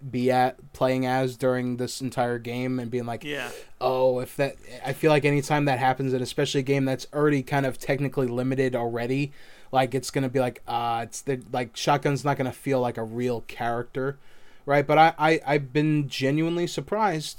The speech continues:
Speaker 1: throughout this entire game is that, oh, they actually made an effort. You know, I'm sure that, you know, if you play through this game as an, as another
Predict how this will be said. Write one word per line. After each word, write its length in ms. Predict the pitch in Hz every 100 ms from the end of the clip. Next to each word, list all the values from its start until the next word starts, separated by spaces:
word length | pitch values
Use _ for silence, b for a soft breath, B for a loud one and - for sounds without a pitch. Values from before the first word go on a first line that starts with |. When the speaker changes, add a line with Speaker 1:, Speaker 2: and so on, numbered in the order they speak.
| -
Speaker 1:
throughout 480 | 135 135 135 131 131 -
this 300 | 143 135 -
entire 320 | 127 135 139
game 500 | 135 151 160 135 123 127
is 140 | 127
that, 240 | 135 127 - 139
oh, 220 | 196 147
they 180 | 135 135
actually 380 | 175 185 165
made 180 | 151 156
an 120 | 139 123
effort. 460 | 147 - 131 117 B B B -
You 80 | 165
know, 120 | 165
I'm 180 | 170 175
sure 320 | - 214 196
that, 320 | 170 165 -
you 160 | 156 151
know, 160 | 143
if 120 | 139
you 60 | 151
play 200 | 143 151
through 160 | 151 143
this 160 | 131
game 200 | 147 139
as 180 | 135 123
an, 200 | 123 127
as 160 | 123 117
another 520 | 117 120 131 139